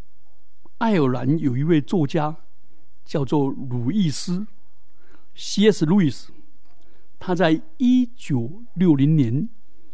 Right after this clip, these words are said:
写了《人间的四种爱情》，表达爱。这四种爱情，他觉得一个完整的人需要这四种爱情，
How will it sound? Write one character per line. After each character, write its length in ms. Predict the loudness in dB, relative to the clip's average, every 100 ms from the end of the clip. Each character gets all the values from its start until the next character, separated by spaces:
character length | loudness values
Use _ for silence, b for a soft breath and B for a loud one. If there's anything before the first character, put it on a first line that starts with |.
| -6
写 340 | -6 -4 0 2
了 80 | 2
《人 320 | 4 6 6
间 220 | 6 4
的 100 | 4
四 420 | 2 -2 2 4
种 320 | 4 0 -2 -4 0
爱 180 | 2 2
情》， 500 | -2 -4 2 4 4 -2 -6 -6 -6 -6 -6 -6 -6 -6 -6 -6 -6 -6 -6 -4
表 260 | -2 -2 -2
达 240 | 0 0 0 2
爱。 200 | 2 0 -4 -8 -6 -6 -6 -6 -6 -6 -6 -6 -2
这 200 | 0 2
四 340 | 0 0 2
种 240 | 2 0 2
爱 160 | 2
情， 440 | 2 0 -2 -2 -2 -6 -6 -6 -6 -6 -6 -6 -6 -6
他 180 | -4
觉 180 | 0 2
得 220 | 2 0 -2
一 100 | -2
个 180 | 0 -2 -2
完 260 | -2 0 0
整 160 | 0
的 100 | -2
人 160 | -2 -4 -6 -6 -6 -6 -6 -6 -6 -6
需 460 | -8 -6 -6 0 4
要 160 | 4 4
这 200 | 4 2
四 220 | 2 0
种 160 | 0
爱 160 | 0 -2
情， 240 | -2 -4